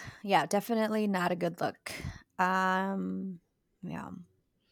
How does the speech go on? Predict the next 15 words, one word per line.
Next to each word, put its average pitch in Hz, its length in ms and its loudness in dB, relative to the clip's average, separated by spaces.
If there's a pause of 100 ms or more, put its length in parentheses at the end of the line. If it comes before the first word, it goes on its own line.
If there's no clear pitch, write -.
(1400)
Anyway, 240 540 10 (540)
um, 262 720 10 (720)
so 269 540 8 (240)
kinda 240 260 6
heard 233 220 4
some 226 400 2 (920)
news 233 680 6
this 214 280 2
week, 226 240 2
a 233 80 4
rumor 202 600 2
out 196 180 2
of 180 420 0 (120)
French - 580 4
Twitter. 226 460 4